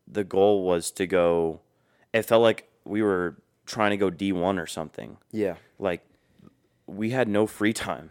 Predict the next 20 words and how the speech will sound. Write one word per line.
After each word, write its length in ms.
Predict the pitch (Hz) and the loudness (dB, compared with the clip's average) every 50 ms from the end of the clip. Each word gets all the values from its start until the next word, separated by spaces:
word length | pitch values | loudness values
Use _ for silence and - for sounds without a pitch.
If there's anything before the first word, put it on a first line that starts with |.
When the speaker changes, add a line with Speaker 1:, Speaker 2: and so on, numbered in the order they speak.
| - | -12
Speaker 1:
<laughs> 100 | - - | -8 -6
Like, 140 | 110 95 - | -4 -2 0
we 160 | 175 110 113 | 0 0 0
didn't 220 | 110 127 135 120 120 | 0 0 -2 -2 0
have 180 | 123 123 107 - | 0 0 0 0
any 260 | - - 104 120 120 107 | -4 -6 -4 -4 -4 -4
free 240 | - - 98 104 | -4 -4 -4 -4
time 240 | 110 - 92 87 85 | -4 -4 -6 -6 -6
at 100 | 85 82 - | -6 -6 -6
that 200 | 80 78 - - | -8 -8 -8 -10
point. 260 | - 82 80 - - | -12 -14 -12 -12 -8
Speaker 2:
Yeah. 480 | - 110 107 101 101 98 98 98 95 98 | -4 -2 -2 0 0 -2 -2 -4 -6 -8
Speaker 1:
So 280 | - - - 95 90 90 | -4 2 4 4 6 4
it 40 | 92 | 4
was 120 | 95 92 | 2 -2
just 180 | 98 95 - - | -4 -8 -6 -2
kinda, 420 | - 92 90 87 82 82 80 78 _ _ _ _ _ _ _ _ _ _ _ _ _ _ _ _ | 0 0 0 0 -2 -4 -6 -10 _ _ _ _ _ _ _ _ _ _ _ _ _ _ _ _
that 240 | 90 98 95 87 85 | -2 0 2 2 2
was 180 | 92 95 90 | 0 -4 -4
why 460 | 90 92 92 92 90 92 92 90 87 | -2 0 2 2 2 2 0 -2 -4